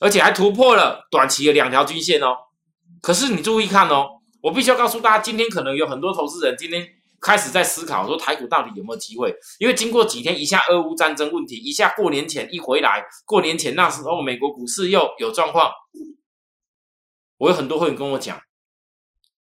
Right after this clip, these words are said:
如果不是看我的节目，如果不是我每天在那边解这个盘，反正还好有很多人也支持我解这个盘，把盘讲得很详细的话，他真的是睡不着觉，真的这几天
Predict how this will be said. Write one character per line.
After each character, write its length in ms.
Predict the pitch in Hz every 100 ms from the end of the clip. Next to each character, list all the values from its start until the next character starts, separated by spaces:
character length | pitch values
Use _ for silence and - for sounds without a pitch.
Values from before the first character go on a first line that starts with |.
| _ _
如 140 | 151
果 100 | 180
不 80 | 127
是 100 | 143
看 240 | 170 135 98
我 40 |
的 80 | 92
节 200 | 92 90
目， 180 | 95 92 _ _ _ _ _ _ _
如 140 | 147 180
果 100 | 143
不 100 | 147
是 140 | 160
我 180 | 147 113
每 200 | 123 110
天 200 | 151 156
在 140 | 160
那 60 | 151
边 240 | 147 156 _ _ _ _
解 200 | 131 123
这 100 | -
个 120 | 147
盘， 440 | 104 110 104 110 - _ _ _ _
反 120 | 139
正 80 | 156
还 160 | 139 156
好 100 | 147
有 100 | 147
很 140 | 123
多 160 | 156 160
人 160 | 117
也 80 | 120
支 160 | 113 -
持 160 | -
我 200 | 143 123
解 160 | 131 120
这 80 | 170
个 120 | 143
盘， 340 | - - 110 113
把 180 | 107
盘 200 | - 110
讲 160 | 123 113
得 80 | 117
很 140 | 110
详 200 | 107 117
细 160 | 123 131
的 60 |
话， 180 | 120 123 - _ _ _ _
他 80 | 190
真 160 | 247
的 60 | 226
是 140 | 185
睡 160 | - 220
不 100 | 202
着 180 | 127 117
觉， 300 | 180 - - _ _ _ _ _ _
真 160 | - 269
的 60 | 220
这 180 | 269
几 80 | 190
天 360 | 208 226 -